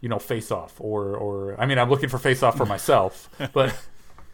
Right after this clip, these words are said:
Speaker 1: if they have that or, um, what's the, what's the prison,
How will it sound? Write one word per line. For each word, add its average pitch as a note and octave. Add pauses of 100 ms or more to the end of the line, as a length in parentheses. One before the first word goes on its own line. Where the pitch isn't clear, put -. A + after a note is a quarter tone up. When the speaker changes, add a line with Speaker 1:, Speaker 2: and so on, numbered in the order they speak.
(260)
Speaker 1:
if B2+
they C3+
have B2+
that C#3
or, A#2+
um, G#2
what's C3
the, A#2
what's A#2+
the A#2
prison, G#2